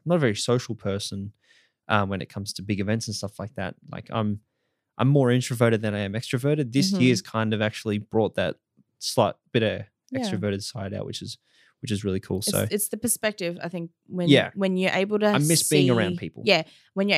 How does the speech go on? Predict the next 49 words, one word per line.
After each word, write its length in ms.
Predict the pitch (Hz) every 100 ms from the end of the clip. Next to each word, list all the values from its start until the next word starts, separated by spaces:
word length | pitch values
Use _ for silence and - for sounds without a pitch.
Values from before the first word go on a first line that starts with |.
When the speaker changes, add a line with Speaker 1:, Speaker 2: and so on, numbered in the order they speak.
| 196
Speaker 2:
able 100 | 233
to 80 | 208
see 280 | - 214 220 196 - _
what 320 | 170 175 190 - _ -
it's 200 | 180 180
like 260 | 165 170 -
to 80 |
have 260 | 170 175 175
that 140 | 160 -
taken 260 | 170 160
away 200 | 156 151 165
from 220 | 180 180
you, 180 | 190 320
Speaker 1:
Yeah. 160 | - - _ _ -
Speaker 2:
you 140 | 175
want 200 | 175 - _ _ 170
everything 480 | 185 180 175 170 170
to 100 | 170
do 220 | 160 151
with 140 | 147 95
it. 120 | -
Speaker 1:
Yeah. 140 | 90 -
I'm 120 | - 127
sick 180 | 143 135
of 60 |
my 160 | 117 110
own 60 | 104
thoughts. 320 | - 95 -
I 40 | 101
wanna 180 | 104
hear 160 | 104 98
other 140 | 98 98
people's 380 | 104 101 92 -
now. 200 | 104 - _ _
Speaker 2:
<laughs> 280 | _ 107
Speaker 1:
Um, 420 | 117 110 107 110 -
but 80 | 247 _ - 117
yeah. 100 | 101 - - - _ _
Well, 340 | 143 151 147 - _ _ _ _ _ _ -
thank 180 | - 175
you 60 | 117
very 140 | 120
much, 200 | 160 190
guys. 460 | 156 226 - - _ -
That's 200 | 143 -
probably 340 | 143 127 123
gonna 220 | 127 123
be 260 | 113 120 117 120
it. 300 | 190 -